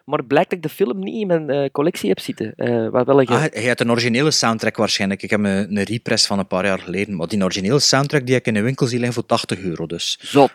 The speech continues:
Speaker 2: Als je ooit, eh,
Speaker 1: Echt?
Speaker 2: als je ooit Blood zit, ja, ja, die, eh,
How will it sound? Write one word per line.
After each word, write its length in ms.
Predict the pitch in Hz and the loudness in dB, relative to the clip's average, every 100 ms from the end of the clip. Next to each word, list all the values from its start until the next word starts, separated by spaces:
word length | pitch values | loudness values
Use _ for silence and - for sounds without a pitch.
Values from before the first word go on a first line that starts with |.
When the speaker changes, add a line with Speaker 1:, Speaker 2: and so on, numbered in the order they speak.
| - | -2
Speaker 2:
Als 140 | - | -4
je 60 | 82 | 0
ooit, 300 | 95 113 - | 0 0 2
eh, 120 | 113 | 6
Speaker 1:
Echt? 160 | 247 349 | 6 6
Speaker 2:
als 160 | - | 0
je 80 | - | 0
ooit 220 | 107 120 | 0 0
Blood 220 | 101 127 | 0 0
zit, 300 | - 156 - - | 2 -2 -4 -2
ja, 160 | 92 | 2
ja, 240 | 87 85 85 - 90 | 2 0 -4 -12 -14
die, 300 | _ 85 85 | _ -6 -4
eh, 140 | 82 | -4